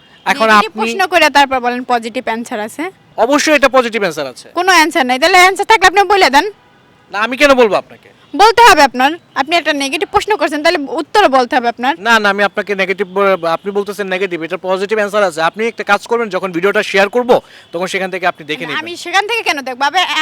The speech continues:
Speaker 2: আপনি এখন বলেন।
Speaker 1: না, আমি এখন বলবো না।
Speaker 2: বলতে হবে আপনার।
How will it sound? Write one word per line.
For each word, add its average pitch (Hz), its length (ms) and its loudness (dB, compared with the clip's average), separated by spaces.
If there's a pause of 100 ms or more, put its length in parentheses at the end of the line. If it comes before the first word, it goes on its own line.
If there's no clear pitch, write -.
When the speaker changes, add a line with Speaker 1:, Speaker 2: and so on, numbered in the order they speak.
Speaker 2:
আপনি 349 220 -4
এখন 359 260 0
বলেন। 262 280 0 (280)
Speaker 1:
না, 208 140 0
আমি 214 140 0
এখন 214 160 -2
বলবো 208 220 0
না। 120 120 -10 (220)
Speaker 2:
বলতে 359 240 -2
হবে 370 220 0
আপনার। 262 340 -4